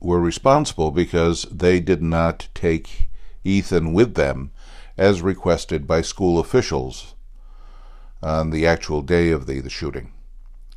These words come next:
That day was marked with very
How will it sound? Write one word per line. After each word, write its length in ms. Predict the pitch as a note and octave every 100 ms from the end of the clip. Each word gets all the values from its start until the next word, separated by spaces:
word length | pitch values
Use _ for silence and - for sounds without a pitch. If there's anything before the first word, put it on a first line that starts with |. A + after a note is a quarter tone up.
| - - - - - - -
That 200 | F#2+ F2
day 240 | G2+ G#2
was 240 | F2+ E2+ C#2
marked 520 | F#2 F#2+ G2 - - - -
with 680 | E2 E2 E2 D#2 D2 - - - - - - - - - - - - - - - - - - - - - - - - - - - - - - - -
very 600 | - E2 G#2+ G2 F2 D#2+